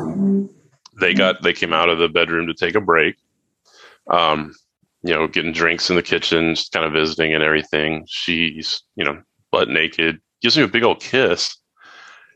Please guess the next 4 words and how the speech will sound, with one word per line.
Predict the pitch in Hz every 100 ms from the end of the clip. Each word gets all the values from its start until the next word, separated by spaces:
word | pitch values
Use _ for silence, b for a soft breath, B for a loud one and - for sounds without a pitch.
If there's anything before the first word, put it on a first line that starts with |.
| b _ _ _ _ -
And, | 98 95 92 90 87
uh, | 87 85 82 80 78 - _ _ _
I, | 85 82 85 85
uh, | 78 78